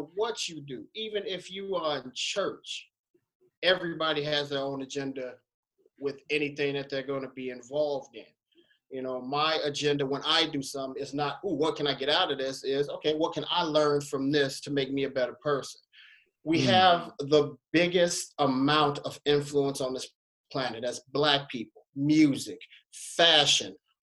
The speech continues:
Speaker 1: art, everything. If people don't realize the influence that we have, if you eliminate everything, turn on a video game right now, what's the hip hop music?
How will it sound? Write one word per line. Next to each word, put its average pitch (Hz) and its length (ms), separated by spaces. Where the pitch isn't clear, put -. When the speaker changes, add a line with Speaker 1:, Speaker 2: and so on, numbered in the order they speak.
Speaker 1:
art, 156 400
everything. 127 800
If 151 240
people 208 320
don't 185 280
realize 175 520
the 151 120
influence 170 440
that 165 140
we 165 120
have, 165 220
if 143 140
you 208 140
eliminate 180 480
everything, 151 520
turn 185 220
on 180 140
a 147 60
video 156 360
game 143 240
right 139 220
now, 147 180
what's 156 180
the 127 120
hip 170 260
hop 160 300
music? 139 480